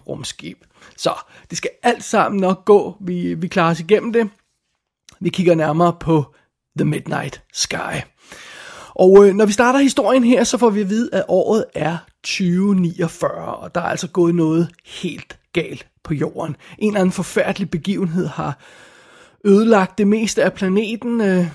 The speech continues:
vi, vi får ikke alle detaljerne, i hvert fald ikke til at starte med, og nu spreder der sig en,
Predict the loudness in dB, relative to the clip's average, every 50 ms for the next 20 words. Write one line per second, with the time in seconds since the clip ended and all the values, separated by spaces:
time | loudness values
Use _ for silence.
0 | -10 _ _ _ -8 -8 -6 -6 -4 -4 -4 -2 0 2 2 2 4 4 4 2
1 | 2 0 0 2 4 4 4 2 -2 -6 -4 0 0 2 2 2 0 0 0 0
2 | 0 0 0 -2 -4 -4 -6 -10 -8 -4 0 0 2 2 0 -2 -4 -4 -4 -4
3 | -6 -4 -2 0 0 -2 -2 -8 -16 -20 -20 -20 -20 -20 -18 _ 0 2 2 2
4 | 0 -2 0 0 2 4 4 2 2 0 -2 -4 -4 -6 -8 -8 -6 -6 -6 -6
5 | -6